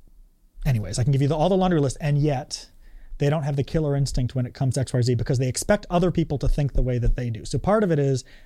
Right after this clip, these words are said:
they expect other people to think that the way that they do. So my mother, my grandmother, they would always shame people, you know, but there's a certain set of people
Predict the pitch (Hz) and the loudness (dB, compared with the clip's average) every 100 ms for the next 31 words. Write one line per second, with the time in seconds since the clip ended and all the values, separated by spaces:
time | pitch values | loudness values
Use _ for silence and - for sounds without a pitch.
0 | - 143 139 - 196 196 - _ - - | -4 -4 -2 -2 -2 -2 -10 _ -20 -20
1 | - - - - - - - 165 165 147 | -20 -20 -20 -20 -20 -18 -4 0 2 0
2 | 135 135 160 127 123 143 - 160 160 165 | -2 -4 -4 -2 -2 -4 -4 -2 0 0
3 | 185 233 156 - 165 147 135 - - - | 0 0 0 0 2 2 0 -6 -20 -12
4 | - 156 165 170 180 160 156 156 123 139 | -2 0 2 2 2 0 -2 -2 0 2
5 | 151 143 135 120 123 160 208 160 - 165 | 2 2 0 0 0 2 2 0 -2 -2
6 | 170 165 156 160 156 147 143 - - - | 2 2 2 0 0 2 2 0 -6 0
7 | - - - - - 156 143 127 127 123 | 0 0 -4 -12 0 2 2 0 -2 0
8 | 151 139 147 - 170 - 175 127 220 147 | 0 0 0 0 0 0 0 0 -2 0
9 | 127 123 | 0 -2